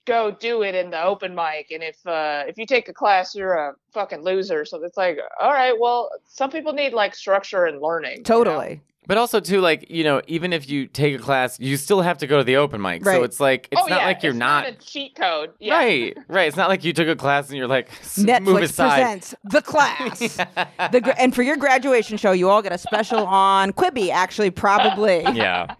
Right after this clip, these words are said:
Speaker 3: let's be honest. They, that exists. Um, did you, were you out on stage when you first started doing stand-up?
Speaker 1: Um, no. Well, 'cause I wanted to be like Ellen. Um, so I was trying to do a lot of, like,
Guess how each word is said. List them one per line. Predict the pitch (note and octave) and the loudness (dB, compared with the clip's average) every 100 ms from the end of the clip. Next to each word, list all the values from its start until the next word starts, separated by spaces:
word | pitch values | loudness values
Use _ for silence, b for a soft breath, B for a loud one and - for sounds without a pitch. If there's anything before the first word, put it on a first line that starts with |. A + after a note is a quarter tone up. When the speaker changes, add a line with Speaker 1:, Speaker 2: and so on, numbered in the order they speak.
| - | -20
Speaker 3:
let's | - - | -20 -10
be | A#2 G2+ | -4 0
honest. | F2+ F#2 E2+ - - | 0 -2 -6 -10 -6
They, | G#2+ | -4
that | F#2+ A2+ G#2 | 0 0 0
exists. | F#2+ D3+ G2 - - - b b b b b | -2 -4 -4 -4 -12 -20 b b b b b
Um, | C#3+ D3 D3 - _ - | 0 0 -4 -16 _ -6
did | - D#3 D#3 | -2 -2 -2
you, | G3 G3 G3 F#3 C3+ | -2 -2 -2 -2 0
were | D#3+ | 0
you | F3 - | 2 2
out | B2 C#3+ | 2 2
on | E3 | 0
stage | D3 F#3 F#3 E3 | 0 2 2 0
when | E3 | -4
you | D3 | -4
first | D#3 D3 | -4 -2
started | D3 C#3 | -2 0
doing | C3+ | -2
stand-up? | - C3 C#3 E3+ F3 F3+ _ _ _ _ _ _ _ _ _ b b b B3+ | -2 -2 2 0 -2 -12 _ _ _ _ _ _ _ _ _ b b b 2
Speaker 1:
Um, | B3+ B3+ C4 A#3+ - | 2 2 0 -8 -12
no. | G3 G#3 A3+ A3 G#3+ | -12 -4 -2 -2 -2
Well, | C4 C#4+ | -4 -6
'cause | D#4 | -6
I | C4+ | -6
wanted | A3+ B3 D4 A#3+ | -4 -4 -6 -10
to | B3 | -16
be | G3 F#3+ | -16 -10
like | F3 D#3+ - | -8 -6 -2
Ellen. | C#4 A#3+ D3 D3+ E3 - | -2 -2 -6 -12 _ -12
Um, | E3+ E3 E3 | -8 -8 -10
so | - | -10
I | F3+ G3 | -8 -6
was | A3 | -8
trying | - A#3+ | -12 -12
to | A3 | -12
do | F#3 G3 F#3+ | -14 -12 -8
a | F3 | -6
lot | F3 E3+ | -4 -4
of, | D#3+ | -6
like, | D#3+ D3+ | -8 -8